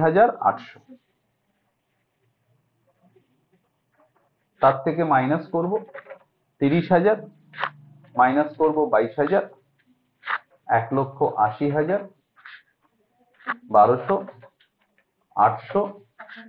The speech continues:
একশো। দেখ তো কত profit আছে, একান্ন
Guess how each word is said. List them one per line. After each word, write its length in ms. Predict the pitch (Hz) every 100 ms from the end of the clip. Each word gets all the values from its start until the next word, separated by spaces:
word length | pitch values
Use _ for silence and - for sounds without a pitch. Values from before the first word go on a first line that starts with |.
| 233 214 - _ _ - - -
একশো। 280 | - - - - - - - - _ _ _ - _ _ _ - - -
দেখ 120 | 143 143
তো 60 | 226 226
কত 120 | 156 165 170
profit 300 | 139 156 170 165
আছে, 160 | 160 165 - _ _ _ 254 247 240 233 240 - - _ _ _ 120
একান্ন 240 | 113 101